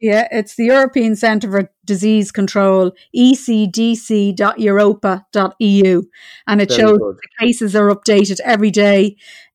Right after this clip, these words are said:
Speaker 1: Um, and you can see it's usually, th-, they're usually updated about eleven, twelve o'clock. And, uh, you can see today Ireland is at sixty-eight point two.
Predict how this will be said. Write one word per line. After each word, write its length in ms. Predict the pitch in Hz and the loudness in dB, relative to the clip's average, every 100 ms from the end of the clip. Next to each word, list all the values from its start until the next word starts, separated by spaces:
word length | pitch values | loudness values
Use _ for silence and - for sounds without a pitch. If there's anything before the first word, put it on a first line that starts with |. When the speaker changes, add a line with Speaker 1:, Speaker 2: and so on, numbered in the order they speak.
| - | -6
Speaker 1:
Um, 460 | 196 190 196 196 - | -2 0 0 -2 -4
and 280 | 214 202 196 | -2 -2 -4
you 100 | 226 | -6
can 160 | 208 208 | -4 -4
see 220 | - 233 | -2 -4
it's 100 | 214 | 0
usually, 460 | 269 311 254 226 214 | 2 2 2 -2 -2
th-, 220 | 240 - - | -6 -4 -2
they're 80 | 220 | 2
usually 340 | 269 277 240 | 2 2 0
updated 340 | 202 220 208 190 | 0 0 0 0
about 180 | 202 | 0
eleven, 280 | 196 196 202 | 2 0 -2
twelve 260 | 190 208 196 | -2 -2 -2
o'clock. 360 | 226 247 - _ - - - - | 2 0 0 _ -20 -20 -20 -4
And, 440 | 208 202 202 202 - - | 0 2 2 0 -4 -6
uh, 180 | 214 202 | -2 0
you 140 | 220 202 | 0 -2
can 140 | 208 | -2
see 160 | 220 208 | -2 -2
today 440 | 196 226 226 220 | 0 2 2 2
Ireland 380 | 220 208 202 196 | 2 2 2 -2
is 80 | 185 | -2
at 180 | 185 - | -4 -4
sixty-eight 720 | 220 208 - 220 220 208 - | -8 -8 -8 -6 0 -2 -2
point 340 | - 202 185 - | -4 -2 -2 -6
two. 460 | - 233 202 196 | -4 2 2 2